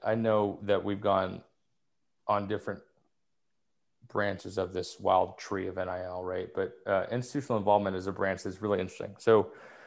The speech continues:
schools can have no part, play no part in the development, operation, or promotion of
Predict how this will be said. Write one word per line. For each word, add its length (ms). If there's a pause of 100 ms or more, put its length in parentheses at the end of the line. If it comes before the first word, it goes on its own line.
(220)
schools 480
can 180
have 380
no 540 (280)
part, 360
play 140
no 140
part 320
in 60
the 80
development, 640
operation, 600
or 80
promotion 580
of 180